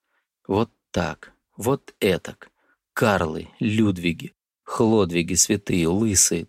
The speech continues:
толстые, благочестивые. Войдите, вам письмо». Ага, от мамы.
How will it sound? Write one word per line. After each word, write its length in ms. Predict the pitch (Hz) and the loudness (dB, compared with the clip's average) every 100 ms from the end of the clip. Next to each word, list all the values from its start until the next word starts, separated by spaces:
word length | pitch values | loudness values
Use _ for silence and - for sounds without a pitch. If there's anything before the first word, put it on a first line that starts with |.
| _ | _
толстые, 580 | 123 95 - - 82 82 | 2 2 0 -2 -2 0
благочестивые. 1040 | 85 107 110 127 - - 104 82 76 87 _ _ _ _ _ _ _ _ _ | 0 0 0 4 2 4 0 0 -2 -8 _ _ _ _ _ _ _ _ _
Войдите, 720 | 98 101 110 120 165 - 101 - _ _ _ _ _ _ _ | 0 0 0 -2 -4 -4 -6 -10 _ _ _ _ _ _ _
вам 300 | - 92 110 | -2 0 0
письмо». 500 | 120 123 - 82 82 - _ _ _ _ _ _ | 0 0 2 0 -2 -10 _ _ _ _ _ _
Ага, 420 | - 90 92 113 _ _ _ _ _ _ _ _ _ _ | -2 0 0 -2 _ _ _ _ _ _ _ _ _ _
от 240 | - 101 - | -6 -2 0
мамы. 400 | 82 76 82 | -2 -4 -10